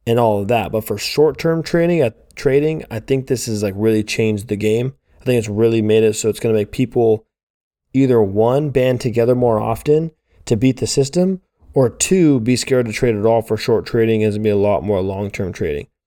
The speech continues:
I don't think you're ever gonna really fully get rid of short-term traders.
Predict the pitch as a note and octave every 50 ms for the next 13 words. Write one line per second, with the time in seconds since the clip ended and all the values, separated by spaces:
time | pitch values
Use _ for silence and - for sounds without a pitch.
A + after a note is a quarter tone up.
0 | _ _ - - A2 B2+ C3+ B2+ D3+ C#3 C3+ B2+ A#2+ A#2 B2 B2+ B2 A2+ G#2+ G2
1 | G#2 A2 A2 G#2+ G2+ - - - A2 A2+ A#2 A2 A2 A#2 G2 A2+ A#2+ A#2+ A2+ -
2 | - B2 A2 A2 - B2 A#2 A#2 - C3+ B2 B2 B2 B2+ C3 C3+